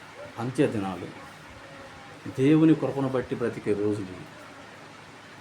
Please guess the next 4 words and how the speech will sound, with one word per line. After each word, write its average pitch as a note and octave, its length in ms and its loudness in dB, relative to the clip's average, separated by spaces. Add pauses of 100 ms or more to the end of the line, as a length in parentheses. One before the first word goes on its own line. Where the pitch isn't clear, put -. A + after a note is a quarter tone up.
(500)
భయంకరమైన A#2 540 0 (100)
తెగుళ్ళు, A#2 400 0 (580)
ఒక G2 100 -4 (120)
పక్క A#2 220 0